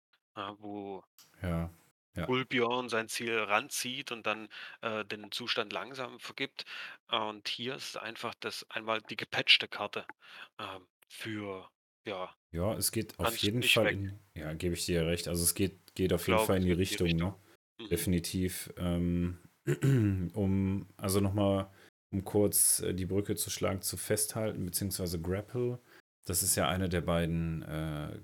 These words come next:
Speaker 2: gebannten Karten, ähm, aus den, aus den alten Sets im Prinzip. Also die für die Turniere zumindest nicht zugelassen sind. Was ihr zu Hause damit macht, ist ja jedem selbst überlassen. Aber tatsächlich hat das einfach damit zu tun, ähm,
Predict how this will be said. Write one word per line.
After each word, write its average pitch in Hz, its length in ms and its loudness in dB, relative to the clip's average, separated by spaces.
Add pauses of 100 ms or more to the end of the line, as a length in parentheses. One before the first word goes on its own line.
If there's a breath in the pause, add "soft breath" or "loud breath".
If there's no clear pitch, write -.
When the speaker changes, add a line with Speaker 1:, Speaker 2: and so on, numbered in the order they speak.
Speaker 2:
gebannten 87 560 -2
Karten, 113 680 -6 (400)
ähm, 95 720 -2 (280)
aus - 240 2
den, 85 380 2
aus - 180 0
den 85 140 0
alten 95 280 0
Sets - 360 0
im 101 160 -4
Prinzip. 107 500 -2
Also 80 180 2
die 85 120 0
für 85 220 0
die 78 120 0
Turniere 82 460 2
zumindest 82 340 0
nicht - 180 -6
zugelassen 85 440 0
sind. 82 260 -2
Was - 180 0
ihr 82 140 -4
zu - 180 -2
Hause 82 240 0
damit 82 200 -2
macht, 80 300 -4
ist - 220 -2
ja 78 320 -4 (420)
jedem 85 220 6
selbst 85 240 2
überlassen. 92 400 2
Aber 87 200 4
tatsächlich 92 680 0 (420 loud breath)
hat - 200 0
das - 140 2
einfach 117 320 0
damit 107 260 2
zu - 140 0
tun, 113 800 0
ähm, 95 600 0